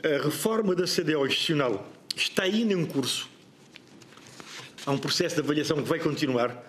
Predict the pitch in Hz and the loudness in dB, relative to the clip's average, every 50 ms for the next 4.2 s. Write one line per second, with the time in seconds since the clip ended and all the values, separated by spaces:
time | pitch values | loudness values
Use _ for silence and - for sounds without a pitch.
0 | - - - - 135 123 - 139 139 143 127 - 151 143 139 127 131 - - 135 | -20 -20 -6 -4 -2 0 0 2 0 0 0 0 0 2 2 2 0 0 0 0
1 | 123 139 139 123 117 104 - 139 131 113 117 123 135 135 135 120 107 101 - - | 0 2 2 2 0 0 0 -2 -2 0 0 0 2 2 2 0 -2 -2 -2 0
2 | 135 127 131 123 113 - - - - - - - - - - - - - - 127 | 0 2 2 0 0 -4 -6 -12 -14 -16 -16 -18 -18 -20 -20 -20 -6 -4 0 2
3 | 127 123 120 120 117 113 110 123 127 123 143 131 135 120 117 135 135 135 131 - | 2 2 2 2 2 2 0 0 0 0 2 2 2 2 2 2 2 0 0 0
4 | - 147 135 117 | 0 0 0 -2